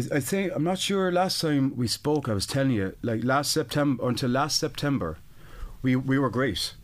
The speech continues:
Like, our city was fine. But to start September, um, my city got it bad, and we ended up in a lockdown for six weeks. I was,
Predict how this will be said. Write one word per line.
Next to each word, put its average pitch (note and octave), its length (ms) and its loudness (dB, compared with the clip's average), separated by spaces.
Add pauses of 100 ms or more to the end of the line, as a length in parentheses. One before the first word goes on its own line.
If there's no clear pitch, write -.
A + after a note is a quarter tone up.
(320)
Like, A2+ 240 0
our A#2+ 140 2
city C3+ 400 2
was A2+ 260 2
fine. A#2 460 0 (420)
But - 560 0 (1080)
to B2 80 -2
start C#3+ 360 2
September, C#3 720 0 (600)
um, A2 480 2
my A2 140 2
city A#2 600 0
got A2 260 0
it G#2+ 160 -2
bad, A#2 340 0 (100)
and G#2 160 0
we G#2+ 160 2
ended A#2 280 0
up C3 260 0 (640)
in A#2+ 120 0
a A2 80 2
lockdown A2+ 560 0
for - 140 -4
six - 320 -2
weeks. B2 260 -2
I A#2+ 140 2
was, A2 380 0